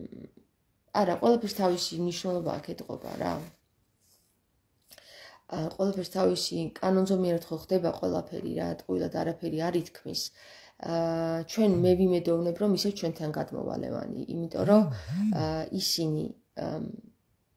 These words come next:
ვინც მოდიან ახლა საქართველოში, რომელთაც სურთ საქართველოს დაპყრობა, ვითომ ქრისტიანულად, ხო? ეგ თავის, თავის თავში პირველ საუკუნეში ხო გააკეთეს ისე, რომ ქრისტეს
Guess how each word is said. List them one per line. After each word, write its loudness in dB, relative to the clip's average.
ვინც -6
მოდიან -2
ახლა -8
საქართველოში, -4
რომელთაც -2
სურთ -2
საქართველოს -8
დაპყრობა, -4
ვითომ -4
ქრისტიანულად, -4
ხო? 2
ეგ -4
თავის, 4
თავის 4
თავში 0
პირველ 4
საუკუნეში 0
ხო -2
გააკეთეს 2
ისე, -4
რომ 0
ქრისტეს 0